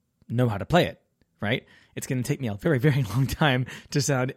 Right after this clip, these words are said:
anywhere near decent, oboe being a double reeded instrument. I, I don't know that much about wind instruments, but I know that oboe is hard. So we shouldn't, our students, I think that the mindset here is that you shouldn't expect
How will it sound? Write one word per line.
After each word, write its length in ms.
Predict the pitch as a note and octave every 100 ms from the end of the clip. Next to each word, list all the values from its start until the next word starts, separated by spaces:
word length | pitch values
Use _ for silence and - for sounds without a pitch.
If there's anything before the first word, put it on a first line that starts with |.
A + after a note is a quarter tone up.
| -
anywhere 440 | E3 D3 C3+ C3
near 220 | C3+ B2+
decent, 540 | A#2 C#3 A#2+ G#2+ - -
oboe 280 | B2 A#2+ A2+
being 280 | A#2 A2
a 80 | A2 G2 _ _ _ -
double 260 | B2+ A#2+
reeded 240 | A2+ A#2+ G#2+
instrument. 560 | A#2 - G#2+ G#2+ G#2+ - - - -
I, 60 |
I 20 |
don't 120 | B2+ B2
know 120 | B2
that 140 | C3
much 180 | C#3+ D#3
about 240 | C#3+ C#3
wind 140 | C3+ C#3+
instruments, 380 | C#3+ D3 C#3+ C#3+
but 120 | A#2
I 20 |
know 140 | A#2+
that 160 | B2+ -
oboe 240 | B2+ A#2
is 80 | A2
hard. 260 | G#2 F2 - - -
So 320 | - C#3 A#2+ - - - _ G3+
we 120 | G3
shouldn't, 340 | - G3+ F3+
our 100 | C#3+
students, 480 | - F#3+ F3+ D#3+ -
I 60 | D3
think 200 | E3 D3
that 220 | C#3+ - _
the 120 | C#3
mindset 440 | C#3 D3 E3 D#3 A#2
here 180 | C3
is 80 | B2+
that 80 | C3
you 100 | B2+
shouldn't 360 | - E3+ D#3+ C3+
expect 520 | A#2+ - B2 A2+ -